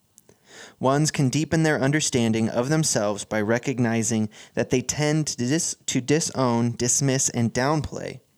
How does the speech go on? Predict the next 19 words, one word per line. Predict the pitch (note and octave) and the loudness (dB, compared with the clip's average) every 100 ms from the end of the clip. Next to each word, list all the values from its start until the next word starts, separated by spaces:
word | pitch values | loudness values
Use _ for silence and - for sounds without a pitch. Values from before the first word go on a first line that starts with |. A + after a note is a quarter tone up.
| _ _ _ _ - | _ _ _ _ -6
their | A2 | -4
positive | - B2 B2 C3+ C3 C3+ - | 0 0 0 0 0 -2 -8
accomplishments | - B2 G2+ G#2+ - G2 F#2+ - | -8 -4 -4 -4 -4 -4 -4 -10
or | - | -14
qualities. | - G#2 F#2+ - C3 - - _ _ _ - - - - | -8 -4 -4 -6 -14 -18 -20 _ _ _ -20 -20 -20 -8
And | A2+ | -2
when | A#2 A#2 | 0 0
we | A2+ | -2
can't | - C3 C3+ | -2 0 2
increase | D3 - D3 - | 0 0 -2 -2
our | A#2 | -2
self-confidence | - A#2+ - E3+ D3 A2+ A#2 - | 0 0 0 -2 0 -2 -2 -2
and | A#2 - | -2 0
self-love | A2+ A#2+ B2+ C3+ G#2 - - _ - _ - | 0 0 0 0 0 -4 -12 _ -20 _ -4
by | G#2+ | -2
taking | - B2+ C#3 B2+ | -2 0 2 2
in | B2+ | 2
our | C3 | 0
goodness, | C#3+ B2+ G#2 G2 - | 0 0 0 -4 -8